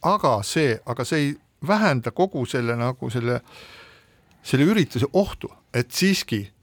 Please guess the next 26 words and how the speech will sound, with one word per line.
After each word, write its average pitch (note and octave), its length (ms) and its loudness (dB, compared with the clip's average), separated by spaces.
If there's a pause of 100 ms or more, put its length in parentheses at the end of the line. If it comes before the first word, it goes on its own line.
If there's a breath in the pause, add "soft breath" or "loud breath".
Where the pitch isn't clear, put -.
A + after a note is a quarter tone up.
kui, C3+ 480 2
äh, A#2+ 400 2 (320)
sellele B2 320 2
tuhande D#3 400 2
kilomeetrisele A#2+ 640 2
rindele, C#3+ 420 2
mis A#2+ 220 -4
seal A2+ 80 -4
Ukrainas C3 480 -2
on, A2 140 -2 (140)
lähevad A#2+ 440 2 (440 soft breath)
sajad, C#3+ 640 2
sajad, C3 480 0 (120)
sajad, C3 340 0
kümme D#3+ 340 4
korda B2+ 380 2
sada C3+ 400 2
tuhat B2+ 300 2
meest D#3+ 300 2
ja A#2+ 60 2
võib-olla A#2+ 320 4
veel D#3 160 4
paarsada B2+ 500 0
tuhat B2+ 280 -2
meest, A#2+ 260 -2 (480 loud breath)
siis - 260 -4